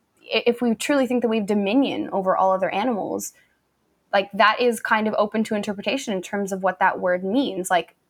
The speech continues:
it should mean that we are taking care of them, that we don't wanna cause them unnecessary suffering.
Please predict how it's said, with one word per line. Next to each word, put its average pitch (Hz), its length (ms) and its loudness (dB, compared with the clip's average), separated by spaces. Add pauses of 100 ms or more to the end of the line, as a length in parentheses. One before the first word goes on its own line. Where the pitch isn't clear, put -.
it 208 120 -6
should 220 220 -2
mean 208 280 0
that 190 120 -4
we 196 140 -2
are 185 80 0
taking 190 400 -6
care 311 260 2
of 196 100 -6
them, - 340 -8 (260)
that 185 160 0
we 196 360 -4 (720)
don't 202 200 0
wanna 202 180 0
cause 196 380 2
them 190 180 -2
unnecessary 185 680 -2
suffering. - 540 -8